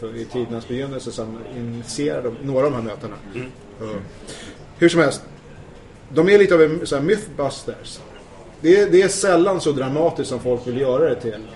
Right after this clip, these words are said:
Speaker 1: När man, det sprids massa rykten och sen går man på möte så berättar man i det här sammanhanget ganska öppenhjärtigt om, om hur det ligger till. Jag, jag uppmanar verkligen folk att gå. Nu var det välbesökt, det var säkert trehundra pers där, så det var ju bra. Man f-, trodde väl kanske att det skulle vara mer infekterat än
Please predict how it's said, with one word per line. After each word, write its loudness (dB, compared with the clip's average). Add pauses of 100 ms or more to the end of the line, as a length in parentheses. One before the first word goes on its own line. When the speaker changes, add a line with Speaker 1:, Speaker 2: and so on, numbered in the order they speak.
(100)
Speaker 1:
När -4
man, -4 (440)
det 2
sprids 2
massa 0
rykten -4 (420)
och -6
sen -4
går -2
man -4
på -10
möte -4
så -6
berättar -4
man -6 (840)
i 2
det 6
här 2
sammanhanget -2 (960)
ganska -4
öppenhjärtigt -4 (140)
om, -4
om -2
hur 4
det 0
ligger 0
till. 0
Jag, -2 (120)
jag 2
uppmanar 2
verkligen -2
folk -6
att -8
gå. 2
Nu 0
var 4
det 4
välbesökt, 0
det -8
var -6
säkert -6
trehundra -4
pers -8
där, -14
så -14
det -2
var -2
ju -2 (520)
bra. 4
Man 2
f-, -8 (480)
trodde 8
väl 8
kanske 2
att 2
det -6
skulle 4
vara 0
mer 0
infekterat -4
än -4